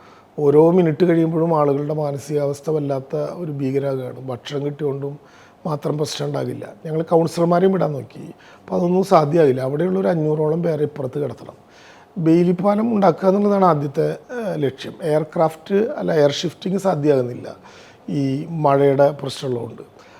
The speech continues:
അപ്പോ ആദ്യം എൻ ഡി ആർ എഫ് ടീം വന്നിട്ട് അവര് പുന്നപ്പുഴയുടെ അപ്പുറത്ത്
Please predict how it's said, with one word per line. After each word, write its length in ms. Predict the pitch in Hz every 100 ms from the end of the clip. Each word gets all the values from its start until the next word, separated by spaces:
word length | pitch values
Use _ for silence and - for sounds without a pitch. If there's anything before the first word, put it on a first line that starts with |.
| -
അപ്പോ 480 | _ 208 220 233 285
ആദ്യം 460 | 139 165 156 190 214
എൻ 100 | 190
ഡി 120 | 190
ആർ 140 | 180
എഫ് 140 | 185 - 190
ടീം 220 | 175 185
വന്നിട്ട് 540 | 185 175 156 190 196 196 - - _
അവര് 580 | - 165 160 170 175 202 - - _ -
പുന്നപ്പുഴയുടെ 520 | 170 151 143 160 165
അപ്പുറത്ത് 760 | 175 - 156 151 - 202 214